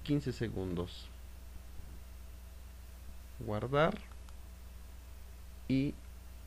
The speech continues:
ok. Ya hicimos las modificaciones que, pues, de antemano hemos venido hecho en las aplicaciones anteriores.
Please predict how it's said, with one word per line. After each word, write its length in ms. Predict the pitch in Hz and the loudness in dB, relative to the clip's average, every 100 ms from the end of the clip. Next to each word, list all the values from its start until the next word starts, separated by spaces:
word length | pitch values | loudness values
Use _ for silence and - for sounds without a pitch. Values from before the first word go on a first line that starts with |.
| - | -2
ok. 360 | - - - - - - - - - - - - - - - - - - - - - - - | -2 0 -2 -2 -6 -10 -10 -10 -10 -8 -8 -8 -8 -8 -8 -10 -8 -8 -10 -10 -10 -4 6
Ya 100 | 131 | 8
hicimos 340 | 135 147 135 | 8 8 10
las 140 | 127 120 | 10 10
modificaciones 840 | 120 123 123 120 120 131 131 127 | 8 6 6 6 8 8 8 6
que, 400 | - 117 107 101 - - - - - - - - | 4 6 8 8 4 -6 -8 -8 -6 -6 -6 0
pues, 120 | 175 | 6
de 60 | |
antemano 560 | 175 175 170 165 160 156 | 6 8 10 12 12 10
hemos 220 | 147 139 | 10 10
venido 340 | 123 117 110 113 | 8 8 8 8
hecho 380 | 113 - 117 123 - | 6 2 2 0 -2
en 280 | 104 101 95 | 2 4 4
las 260 | 87 87 - | 4 4 2
aplicaciones 600 | - 98 98 117 107 120 | 2 4 4 6 4 4
anteriores. 680 | 120 151 170 170 156 - | 6 10 12 10 8 4